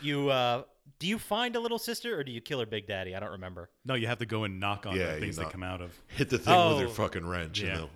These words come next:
Speaker 3: they'll pop out.
Speaker 1: 'Cause they're all crawling around the pipes
Speaker 2: Yeah.
Speaker 1: all the time.
Speaker 3: Oh, and then here comes escort mission.
Speaker 2: Yep, then an escort mission.
Speaker 1: Then escort mission, and you have to protect her.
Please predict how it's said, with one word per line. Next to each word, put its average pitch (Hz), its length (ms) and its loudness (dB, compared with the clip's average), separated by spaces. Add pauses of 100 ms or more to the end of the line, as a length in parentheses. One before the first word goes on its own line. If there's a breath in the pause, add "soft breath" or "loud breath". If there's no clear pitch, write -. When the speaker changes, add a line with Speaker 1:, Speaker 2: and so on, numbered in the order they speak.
Speaker 3:
they'll 82 120 -12
pop 76 280 -8
out. 76 320 -12 (360)
Speaker 1:
'Cause 131 140 -6
they're 143 160 4
all 131 340 2 (180)
crawling 127 380 2
around 113 260 0
the 104 60 -8
pipes - 720 -6
Speaker 2:
Yeah. 95 160 -6
Speaker 1:
all 98 60 -6
the 95 100 -8
time. 90 240 -12 (540)
Speaker 3:
Oh, 82 140 -4
and 78 160 -6
then 80 100 -8
here 90 140 -2
comes 92 260 -4
escort 87 480 -2
mission. 73 440 -10
Speaker 2:
Yep, 98 220 -8 (160)
then 95 180 -10
an 95 120 -10
escort 90 340 -16
mission. 80 260 -20 (760)
Speaker 1:
Then 151 280 -2
escort 135 340 -2
mission, 135 440 -4
and 113 240 -2
you 107 100 -2
have 123 220 0
to 117 100 -8
protect - 540 -4
her. 143 400 -2